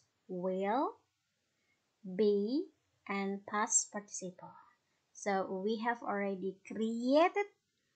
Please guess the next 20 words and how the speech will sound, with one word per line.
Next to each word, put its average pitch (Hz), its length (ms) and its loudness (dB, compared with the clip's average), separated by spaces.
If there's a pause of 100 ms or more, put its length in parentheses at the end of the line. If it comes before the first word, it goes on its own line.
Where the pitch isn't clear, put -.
(120)
a 226 80 -4
sentence 320 880 6
with 208 240 -6
the 202 80 -2
words 196 640 -4
di 302 720 4 (1040)
with 208 320 0
will. 196 480 -2 (1800)
All 254 80 10
right, 294 240 10 (240)
if 269 400 10 (640)
one 330 240 10
sentence 311 640 10
is - 0 -
not 277 320 6
enough 262 320 2
for 240 80 -2
you, 294 320 4
I - 160 8
have 254 160 2